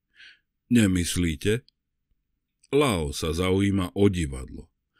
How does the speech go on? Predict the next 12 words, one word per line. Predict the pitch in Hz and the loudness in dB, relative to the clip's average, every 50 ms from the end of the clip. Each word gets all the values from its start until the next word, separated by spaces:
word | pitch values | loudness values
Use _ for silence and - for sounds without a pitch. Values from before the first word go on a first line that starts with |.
| _ - - _ _ _ _ _ _ - | _ -20 -20 _ _ _ _ _ _ -6
Predpokladám, | 139 156 139 - 147 151 139 - 151 143 139 135 147 147 160 175 170 139 | -6 -6 -2 2 4 4 4 4 4 4 4 4 4 4 4 2 0 2
že | 135 135 120 | 2 2 2
s | - | 0
pani | - - 127 120 123 117 110 104 | -2 -2 0 2 4 4 4 2
Paovou | - - 110 107 104 104 104 101 95 101 101 98 | 2 2 2 2 2 2 2 2 2 2 2 2
sa | 90 - 95 85 | 2 0 -2 -2
poznali, | - - 98 95 87 92 98 98 92 92 95 92 82 | 0 0 0 0 2 0 0 0 0 0 0 0 0
keď | - 95 87 80 - - - - _ _ _ | -2 -4 -4 -4 -6 -10 -14 -16 _ _ _
súbor | _ - - 120 120 117 101 98 92 87 87 95 | _ -2 2 4 4 4 4 2 0 0 2 2
vystupoval | 110 107 - - - 101 87 80 92 90 85 82 85 80 80 78 | 2 2 0 -2 -2 -4 -2 0 0 0 0 0 -2 -2 -4 -4
vo | 73 76 76 71 | -4 -6 -6 -6
Wuyi. | 69 71 80 82 80 80 78 85 98 98 73 - _ | -6 -6 -4 -4 -4 -2 -2 -2 -2 -2 -2 -6 _